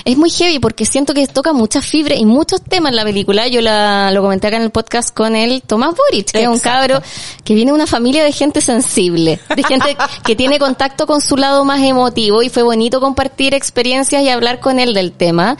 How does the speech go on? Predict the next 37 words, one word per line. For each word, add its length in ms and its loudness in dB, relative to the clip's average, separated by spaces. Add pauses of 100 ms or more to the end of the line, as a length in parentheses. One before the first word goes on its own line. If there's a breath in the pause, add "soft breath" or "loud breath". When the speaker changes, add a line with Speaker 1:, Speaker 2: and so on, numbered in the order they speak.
(400 loud breath)
Speaker 1:
Pero 160 0
yo 80 2
creo 160 2
que 120 0
fue 140 -2
una, 160 0
fue 160 -2
muy 100 2
heavy 240 0
porque 220 -4
yo 60 0
estaba, 300 -2
cuando 220 -2
la 100 2
vi, 140 2
sentada 360 0
con 140 0
mi 60 4
hermano 320 0
mayor, 400 2
que 80 -4
Speaker 2:
Ajá. 100 -2
Speaker 1:
tiene 300 0
más 220 2
de 80 0
cuarenta 280 0
y 60 0
cinco, 320 -2
no 100 2
revelar 340 -2
eso. 340 -4
Ah, 200 -4
no, 120 0
claro, 280 0
no 100 0
me 60 0
acuerdo. 280 -2